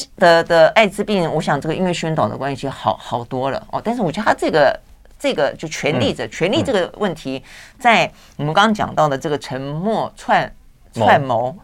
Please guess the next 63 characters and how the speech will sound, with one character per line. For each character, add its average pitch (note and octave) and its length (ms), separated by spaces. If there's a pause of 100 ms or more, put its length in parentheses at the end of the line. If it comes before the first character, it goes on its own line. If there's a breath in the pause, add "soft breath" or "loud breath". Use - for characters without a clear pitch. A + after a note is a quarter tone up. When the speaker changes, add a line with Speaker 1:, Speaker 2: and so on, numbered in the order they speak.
(140)
Speaker 2:
嗯。 F3 120 (140)
Speaker 1:
<laughs> F#2+ 240
事 - 100
情 F3+ 80
上 D#3 140
面， E3 80
其 D3+ 80
实 F3 100
真 G3 120
的 D#3 60
很 A2 120
重 A#2 180
要 A#2 160 (120)
哈。 B2+ 180 (340 soft breath)
Speaker 2:
曼 F#3 140
德 D#3 80
拉 D3 140
这 D3 100
个 C3 80
是 A#2+ 80
一 - 20
个 A2 80
很 G#2+ 200
好 F#2 120
的 F#2 120
例 G2 160
子 D#2+ 160
啊， - 80
Speaker 1:
对。 C#3 140
Speaker 2:
因 C3 40
为 C#3 60
我 B2+ 40
们 G#2+ 120
刚 C3+ 140
刚 C3+ 120
讲， F#2+ 180 (220)
呃， F#2+ 160
我 F2 80
们 G2+ 100
之， G#2+ 200
之 - 420
所 F#2 140
以 - 20
沉 E2 180
默， F2 240 (380 loud breath)
前 B2+ 100
面 C#3 140
讲 F#2+ 160
到 F#2 100
一 F2 80
部 F#2 160
分 F2+ 200
是 - 180
来 E2 180
自 F#2 160
于 D#2+ 200
某 E2 200
种 D2 280
的 - 360
社 - 280
会 - 180
规 F2 180
范、 F2 220